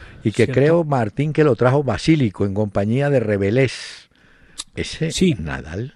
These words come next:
Speaker 1: Nadal, buenísimo.
Speaker 2: Rebelés tam-, Rebelés era un central y
Speaker 1: Sí,
Speaker 2: también
Speaker 1: pero
Speaker 2: llegó de Bellavista, pero era más o menos, sí.
Speaker 1: Era
Speaker 2: Pero
Speaker 1: Durango.
Speaker 2: Nadal,
Speaker 1: Sí.
Speaker 2: Nadal, eh, qué jugador, era un número nueve,
Speaker 1: Qué
Speaker 2: eh,
Speaker 1: señor, oye.
Speaker 2: de verdad.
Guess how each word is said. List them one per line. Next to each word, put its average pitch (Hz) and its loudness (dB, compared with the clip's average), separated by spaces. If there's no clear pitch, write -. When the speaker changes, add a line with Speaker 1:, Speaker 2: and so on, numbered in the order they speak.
Speaker 1:
Nadal, - -18
buenísimo. 131 -10
Speaker 2:
Rebelés 139 0
tam-, 180 -4
Rebelés 139 0
era 165 2
un 175 -2
central 160 -4
y 135 0
Speaker 1:
Sí, 135 2
Speaker 2:
también 120 0
Speaker 1:
pero 131 -4
Speaker 2:
llegó 139 -4
de 143 -2
Bellavista, 131 -2
pero 131 -4
era 127 -2
más 139 0
o 143 0
menos, 120 -4
sí. 107 -4
Speaker 1:
Era 110 -2
Speaker 2:
Pero 196 6
Speaker 1:
Durango. 208 4
Speaker 2:
Nadal, 180 0
Speaker 1:
Sí. 90 -14
Speaker 2:
Nadal, 170 2
eh, 131 4
qué 143 -4
jugador, 147 2
era 143 0
un 156 0
número 165 2
nueve, 139 -2
Speaker 1:
Qué 127 0
Speaker 2:
eh, 110 -2
Speaker 1:
señor, 110 -2
oye. 85 -8
Speaker 2:
de 123 6
verdad. - -2